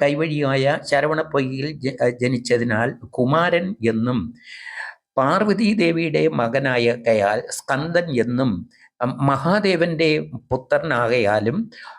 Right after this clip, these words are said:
ഭക്തജനങ്ങളുടെ ആത്മാവാകുന്ന ഗുഹയിൽ, ഏ, ഇഷ്ടദൈവമായി അധിവസിക്കുന്നതിനാൽ ഗുഹൻ എന്നും, ദേവന്മാരുടെ സേനയുടെ അധിപനായതിനാൽ മഹാസേനൻ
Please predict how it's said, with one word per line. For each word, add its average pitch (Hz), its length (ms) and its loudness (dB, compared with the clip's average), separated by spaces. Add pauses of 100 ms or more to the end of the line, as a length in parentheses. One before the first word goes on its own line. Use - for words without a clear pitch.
(120)
ഭക്തജനങ്ങളുടെ 151 840 2
ആത്മാവാകുന്ന 147 920 2
ഗുഹയിൽ, 147 760 0 (280)
ഏ, 120 60 6 (280)
ഇഷ്ടദൈവമായി 139 840 2
അധിവസിക്കുന്നതിനാൽ 127 920 0
ഗുഹൻ 165 640 0 (220)
എന്നും, 120 440 0 (500)
ദേവന്മാരുടെ 170 720 2
സേനയുടെ 156 720 -2
അധിപനായതിനാൽ 127 1160 0
മഹാസേനൻ 139 1000 0